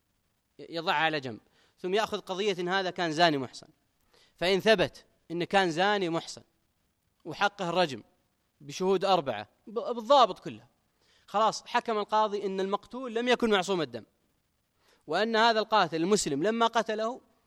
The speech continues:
قتل نفسا غير معصومة، يبقى عاد إن افتات على الإمام،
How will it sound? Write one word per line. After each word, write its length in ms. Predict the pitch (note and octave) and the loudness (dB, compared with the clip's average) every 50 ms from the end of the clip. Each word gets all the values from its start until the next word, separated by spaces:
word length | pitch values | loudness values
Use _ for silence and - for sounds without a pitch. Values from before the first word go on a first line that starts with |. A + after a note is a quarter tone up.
| _ _ _ _ - | _ _ _ _ -2
قتل 300 | G#3+ A#3 A#3 B3 A3+ G#3+ | -2 0 0 0 0 0
نفسا 240 | A3+ A#3+ A3 - A#3+ | 0 -2 -2 -2 -2
غير 220 | A3 G#3 A#3+ A#3 A3 | 0 2 2 2 2
معصومة، 420 | G3 F3 D#3+ F#3 E3 C3 A#2 G#2+ _ _ _ _ _ _ - | 0 -4 -6 -8 -12 -12 -12 -16 _ _ _ _ _ _ -6
يبقى 380 | D3+ F#3+ A3+ G#3+ - A3+ G#3+ G#3+ | -4 -4 -4 -2 -2 -4 -2 -2
عاد 180 | A3+ B3 A3+ G3 _ - G3 | -2 -4 -6 -10 _ -16 -12
إن 100 | G3 G3 | -12 -12
افتات 360 | F3+ - - A#3+ - - F#3+ | -10 -4 0 0 0 0 -2
على 100 | E3 E3+ E3 | -8 -6 -6
الإمام، 200 | D3+ C3 G#2+ F#2 | -8 -10 -12 -14